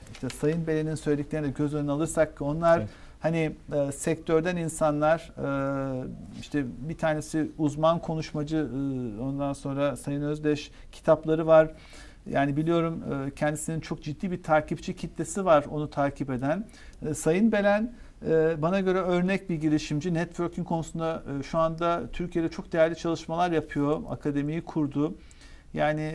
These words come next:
Speaker 1: e, birçok, e, bizim istediğimiz şu mevcut, e, hani iş hayatında lider dediğimiz mevcut ortak kalitelerden bahsediyoruz ya, onlara sahip,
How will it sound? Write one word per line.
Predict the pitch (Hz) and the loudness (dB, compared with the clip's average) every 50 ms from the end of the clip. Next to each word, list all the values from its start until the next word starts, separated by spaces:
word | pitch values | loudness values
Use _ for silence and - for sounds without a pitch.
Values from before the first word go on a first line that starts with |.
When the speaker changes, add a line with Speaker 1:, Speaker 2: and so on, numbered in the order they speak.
| 151 151 | -2 0
Speaker 1:
e, | 147 147 151 | 0 0 0
birçok, | 190 202 208 - 208 196 196 - | 0 -2 0 0 0 0 0 0
e, | 185 175 175 170 170 170 156 | 0 2 2 2 2 2 0
bizim | 156 156 175 190 | 0 0 0 0
istediğimiz | 190 - - - 175 165 160 165 160 175 185 170 - - - - - - - - | -2 -2 0 0 0 2 2 0 -2 -2 -4 -4 -6 -10 -12 -14 -20 -20 -20 -18
şu | - - - 175 165 | -12 -6 -4 -2 0
mevcut, | 160 160 160 151 147 - 190 180 185 - 170 | 0 0 0 0 0 -2 -2 -4 -2 -2 0
e, | 165 160 156 151 147 147 135 123 117 117 117 117 107 107 - - - - - - - - - - | 2 2 2 2 2 0 0 -2 -4 -6 -8 -10 -12 -14 -18 -18 -20 -20 -20 -20 -20 -20 -20 -12
hani | - 165 156 151 143 143 143 - - | -8 -6 -4 -4 -4 -6 -8 -8 -6
iş | - 185 - - - | -6 -4 -4 -2 2
hayatında | 165 156 156 151 - 156 156 | 2 4 4 2 0 -2 -2
lider | 151 147 156 151 151 175 170 165 151 - - - - - - | 0 0 0 0 4 6 6 6 6 4 -2 -14 -18 -6 -2
dediğimiz | - 143 139 143 147 151 151 143 - - | 0 0 2 0 -2 -2 -4 -8 -8 -6
mevcut | 139 139 139 143 143 - 170 160 - - - - - - 127 | -4 -2 -2 -2 -4 -6 -10 -10 -10 -14 -18 -10 -8 -6 -4
ortak | 117 139 139 139 - 156 151 - | -2 -2 -2 0 0 0 0 2
kalitelerden | - 156 151 156 151 151 147 147 151 151 151 | 0 0 0 2 4 4 4 4 2 2 4
bahsediyoruz | 151 156 151 - 165 175 214 226 - - | 4 4 4 2 0 0 0 0 0 0
ya, | 147 | 0
onlara | 147 156 165 160 156 151 147 | 0 0 0 0 0 0 0
sahip, | 147 - - 175 175 165 160 151 160 196 - | -2 0 4 6 6 6 6 4 2 0 -2